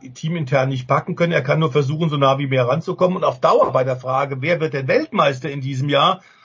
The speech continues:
Und da werden's auch unter normalen Umständen nur die blauen oder die roten Kandidaten sein. Die silbernen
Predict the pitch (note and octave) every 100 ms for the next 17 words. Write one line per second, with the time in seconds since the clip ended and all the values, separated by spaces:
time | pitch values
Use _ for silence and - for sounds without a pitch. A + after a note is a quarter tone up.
0 | - E3+ F3 D3+ F3+ F#3+ - - F3+ F3+
1 | B2+ - D#3+ D3+ D3 C#3 C3+ C#3+ D3+ D3+
2 | C3 C#3 C3+ C3+ C#3+ F3 G3+ D3 B2+ B2+
3 | B2+ D3+ C#3+ C#3 C3+ B2+ G3 D#3+ C3 B2
4 | B2 A#2 A#2 B2 C3+ B2+ C3 C#3 C3+ B2+
5 | D#3+ F3 E3 D#3+ B2+